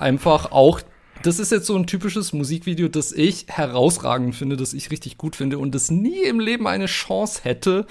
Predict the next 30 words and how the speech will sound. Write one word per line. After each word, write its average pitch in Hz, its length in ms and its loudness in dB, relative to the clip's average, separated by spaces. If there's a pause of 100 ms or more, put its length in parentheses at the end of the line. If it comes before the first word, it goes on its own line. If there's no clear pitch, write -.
(380)
im 175 180 0
normalen 165 400 2
Programm 160 600 -4
von - 180 -8
M 135 140 -4
T 147 140 -6
V 135 200 -6
einfach 143 260 -4
mal 139 160 -6
so 127 140 -8
zwischendurch 120 520 -8
zu - 120 -8
laufen, 175 680 2
weil 139 500 -2
die 131 160 -8
Künstlerin 127 540 -6
schon 123 180 -10
älter - 320 -10
ist. - 300 -12 (340)
Und 127 140 -2
das 131 100 0
ist 117 120 -2
einfach 139 580 0
ein, 139 480 -4
äh, 127 380 -8 (120)
Fact - 640 -2
of 123 240 -2
Life. 127 720 -2 (960)
Und, 147 480 0
äh, 135 340 -4